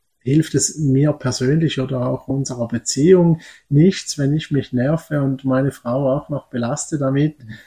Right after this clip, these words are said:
Speaker 1: wegen einem, wegen einer Kleinigkeit, die eigentlich, äh, ich sag's jetzt mal so, nicht wirklich relevant ist. Und,
Speaker 2: Mhm.
Speaker 1: äh,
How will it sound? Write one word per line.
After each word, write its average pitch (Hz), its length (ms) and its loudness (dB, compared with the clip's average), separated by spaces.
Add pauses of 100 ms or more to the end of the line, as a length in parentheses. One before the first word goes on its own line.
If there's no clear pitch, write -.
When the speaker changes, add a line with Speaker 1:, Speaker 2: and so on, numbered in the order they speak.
(280)
Speaker 1:
wegen 139 280 2
einem, 135 280 2 (120)
wegen 135 340 0
einer 127 180 -2
Kleinigkeit, 127 840 -6
die 127 80 -10
eigentlich, 127 460 -10
äh, 120 220 -10 (260)
ich - 120 -16
sag's 135 280 -4
jetzt - 180 -8
mal 127 120 -4
so, 131 180 -6
nicht 120 340 -6
wirklich 120 400 -10
relevant 113 540 -6
ist. - 340 -10
Und, 131 280 -4 (720)
Speaker 2:
Mhm. 139 80 -6
Speaker 1:
äh, 131 240 -6